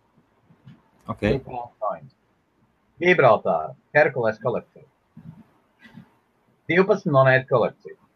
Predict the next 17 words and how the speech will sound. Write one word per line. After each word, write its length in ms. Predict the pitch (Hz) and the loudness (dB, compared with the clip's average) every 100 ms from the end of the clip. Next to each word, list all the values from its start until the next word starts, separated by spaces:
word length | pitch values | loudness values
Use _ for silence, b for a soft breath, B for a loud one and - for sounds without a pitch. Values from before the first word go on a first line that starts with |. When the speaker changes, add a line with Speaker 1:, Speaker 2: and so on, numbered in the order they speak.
| - | 0
Speaker 2:
Viens 260 | 156 160 165 | 4 4 4
monētas 400 | 170 156 139 - | 4 4 2 2
cena 280 | 190 185 - | 4 4 4
aptuveni 560 | 143 - 147 139 131 | 2 2 -2 0 0
vidējais 460 | 120 143 120 117 107 | -2 0 2 0 -4
tagad 220 | 120 110 | -4 -6
tirgus 260 | 143 110 110 | -8 -12 -2
vērtība 400 | 147 151 113 98 | -2 0 -4 -6
piecsimt. 540 | 131 117 _ 117 107 _ _ _ _ _ _ _ _ - _ _ _ _ _ _ _ _ _ _ - _ _ _ _ _ _ _ _ _ _ _ _ _ _ _ _ _ _ _ _ _ _ | -12 -12 _ -18 -18 _ _ _ _ _ _ _ _ -20 _ _ _ _ _ _ _ _ _ _ -20 _ _ _ _ _ _ _ _ _ _ _ _ _ _ _ _ _ _ _ _ _ _
Speaker 1:
Cik 180 | - 139 | 0 2
tev 140 | 151 147 | 2 2
tādas 280 | 151 123 135 | 0 0 -2
monētas 400 | 131 104 - 107 | 0 -2 -2 -6
ir? 80 | - - _ _ _ - _ | -6 -14 _ _ _ -20 _
Speaker 2:
Man 180 | 117 135 | -2 2
nav 140 | 127 | 2
neviena. 240 | 120 98 | 2 -2